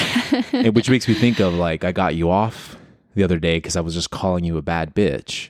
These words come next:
Speaker 1: Oh, that felt so good.
Speaker 2: You came so fucking hard. And, and at least for someone like me,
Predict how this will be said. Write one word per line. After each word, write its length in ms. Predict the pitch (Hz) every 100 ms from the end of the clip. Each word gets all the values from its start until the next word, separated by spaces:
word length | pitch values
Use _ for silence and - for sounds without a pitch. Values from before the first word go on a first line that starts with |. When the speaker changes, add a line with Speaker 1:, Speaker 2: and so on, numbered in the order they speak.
| 254
Speaker 1:
Oh, 280 | 247 247 233
that 160 | 233
felt 300 | - 277 -
so 400 | - - 247 247
good. 480 | 226 226 247 233 170 90
Speaker 2:
You 100 | 110
came 320 | 113 156 156
so 380 | 147 - 127 117
fucking 380 | - 123 - 113
hard. 360 | 90 101 98 - 110
And, 280 | 101 92 - _ _
and 140 | 117 120
at 80 |
least 180 | 120 151
for 120 | - 151
someone 320 | 151 143 143
like 240 | 127 113
me, 460 | 101 101 117 143